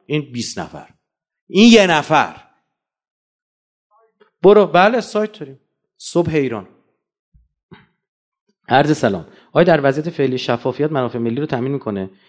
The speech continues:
یعنی شفاف به دور زدن تحریم؟ آفرین. ببین این که رأی یه نماینده شفاف بشه هیچ ربطی به اون نداره که سند نمی‌دونم چی چیه، وزارت اقتصاد که نمی‌دونم فلان شه، با این چه ربطی به اون داره؟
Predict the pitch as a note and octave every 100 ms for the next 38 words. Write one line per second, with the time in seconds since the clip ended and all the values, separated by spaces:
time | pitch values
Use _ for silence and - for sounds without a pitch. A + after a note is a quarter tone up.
0 | - B2+ C#3 C3 B2+ C3 A2+ G#2+ A2+ A2
1 | A2 A#2+ A2 A#2+ C3+ _ _ F#3 - A2
2 | F2 E2+ _ _ _ _ A#3+ C4+ C4 C4
3 | B3 G3 F3 F#3+ G#3 - F#3 F3+ F3 F3
4 | E3 D#3+ D#3+ D3+ D3 - C#3+ C3+ C#3+ C3+
5 | - C3 - B2+ A#2+ A#2 - - G#3+ -
6 | - F3+ F3+ F3+ D#3+ D#3+ D#3+ C3+ G2+ -
7 | G#2+ - - A#2 C3+ C#3+ A2 F2+ - _
8 | _ _ - C#3+ C3 A#2+ - A2 - -
9 | C3 A2 G#2+ A2+ C3 - G2 - A2 -
10 | D3 C3 - A2 B2 A#2+ G2+ G#2+ A2+ A2
11 | E3+ G#3+ - - A#3 - - C#4 - -
12 | F3+ - D#3+ - C3 -